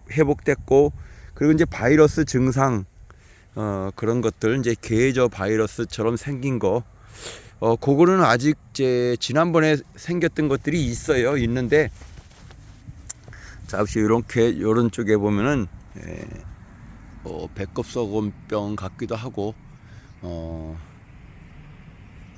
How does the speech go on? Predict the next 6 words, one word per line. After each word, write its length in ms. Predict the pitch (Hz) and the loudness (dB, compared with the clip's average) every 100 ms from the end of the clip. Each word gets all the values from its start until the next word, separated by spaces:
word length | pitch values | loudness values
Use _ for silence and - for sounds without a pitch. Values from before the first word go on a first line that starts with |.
| - - - - - - | -20 -20 -20 -20 -20 -12
그러니까 180 | 120 117 | -8 -6
배꼽소금병이 1080 | - 113 151 - - 139 131 127 131 127 151 | -4 -4 -4 -6 -4 -4 -2 -2 0 0 2
뭐냐면 360 | 117 120 131 | 0 0 -2
칼슘 400 | 147 170 151 160 | -2 -4 -2 -2
결핍이거든요. 840 | 131 117 - 110 104 95 87 101 117 | 0 -2 -2 -4 -4 -2 -2 -4 -4
그래가지고 500 | 92 92 87 104 113 | -4 -4 -4 -4 -6